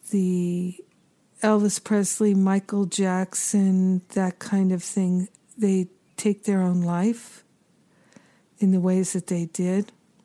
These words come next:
through numbing themselves out, because they're in the environment they made for themselves.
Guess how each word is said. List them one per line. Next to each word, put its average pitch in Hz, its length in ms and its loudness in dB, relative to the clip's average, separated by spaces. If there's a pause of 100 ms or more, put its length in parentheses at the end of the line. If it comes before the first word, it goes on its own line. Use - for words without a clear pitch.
(220)
through 190 160 -2
numbing 214 480 2
themselves 190 680 -2 (160)
out, 180 300 -6 (2250)
because 190 1000 0 (800)
they're 202 320 2 (280)
in 214 200 6
the 208 120 6
environment 208 720 4
they 190 280 4
made 208 500 4
for 214 240 0
themselves. 180 920 -2